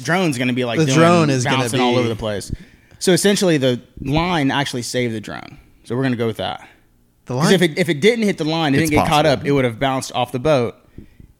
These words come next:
Speaker 1: into the creek.
Speaker 3: It's possible.
Speaker 1: I would say
Speaker 2: Yeah.
Speaker 3: But we have video. We can literally go back and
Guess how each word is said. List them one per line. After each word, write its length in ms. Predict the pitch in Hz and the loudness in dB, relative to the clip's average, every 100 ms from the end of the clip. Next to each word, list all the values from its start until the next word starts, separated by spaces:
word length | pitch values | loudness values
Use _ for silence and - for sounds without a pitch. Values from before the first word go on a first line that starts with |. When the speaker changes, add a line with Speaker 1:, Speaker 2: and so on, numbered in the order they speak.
| _ _ _ _ | _ _ _ _
Speaker 1:
into 140 | 113 | -10
the 80 | 104 | -8
creek. 240 | 104 82 - _ - - | -8 -12 -14 _ -20 -14
Speaker 3:
It's 160 | 107 | -10
possible. 400 | - - - - _ _ _ _ _ _ - - _ _ _ _ _ _ - | -8 -8 -10 -20 _ _ _ _ _ _ -20 -20 _ _ _ _ _ _ -16
Speaker 1:
I 40 | |
would 60 | - | -10
say 240 | - - - | -8 -6 0
Speaker 2:
Yeah. 220 | 151 - | 0 4
Speaker 3:
But 80 | 160 | 6
we 120 | 165 | 8
have 160 | 190 185 | 6 4
video. 340 | 170 160 95 | 4 4 2
We 100 | 104 | -2
can 180 | 113 120 | -6 -4
literally 220 | 127 110 | -2 -4
go 120 | 95 90 | -4 -4
back 260 | 78 - | -6 -8
and 160 | - | -14